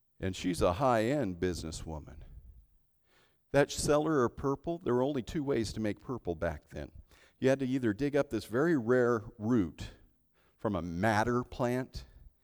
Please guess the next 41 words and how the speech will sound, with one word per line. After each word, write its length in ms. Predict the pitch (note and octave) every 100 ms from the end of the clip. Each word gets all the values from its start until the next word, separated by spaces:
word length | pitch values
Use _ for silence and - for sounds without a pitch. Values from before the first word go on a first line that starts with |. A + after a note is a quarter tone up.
| _ _ _ _ _ _
and 80 | G2
it 60 |
was 140 | G2 F2+
very 560 | F2+ B2 G3 G3 D#3+
intense 520 | A#2 F2+ - C3+ G#2 -
to 100 | A2+
make 220 | G#2+ G#2+ - _ _ _
the 100 | G#2+
purple 340 | - A#2 A2+
dye, 200 | G2+ F#2 E2+ - -
or 160 | C#3 D3+
you 120 | C#3+
had 200 | C3 C#3
to 80 | C3
go 160 | A#2+
get 220 | A#2+ A#2 -
these 160 | G#2
shellfish, 880 | - - B2 C3 B2+ - F#2+ E2 -
and 120 | G2
you 60 | G2
had 160 | F#2+
to 80 | G#2+
take 300 | G#2+ A#2 G2
the 80 | G#2
glands 500 | G2 A2+ B2+ C3+ B2+
of 100 | A2+
the 80 | G2+
shellfish, 680 | - B2 B2+ B2 - F#2 - - -
and 80 | G#2+
it 20 |
was 100 | F#2+
a 60 | G2
very 380 | C#3 D#3+ D#3 C3
rare 340 | G#2+ C#3 C3+
shellfish, 600 | - - A2+ A#2 - F#2+ - - -
and 80 | A#2
you 80 | A#2+
had 80 | A2+
to, 120 | G#2+ - -
so 180 | - - -
only 500 | F3 G3 G3 E3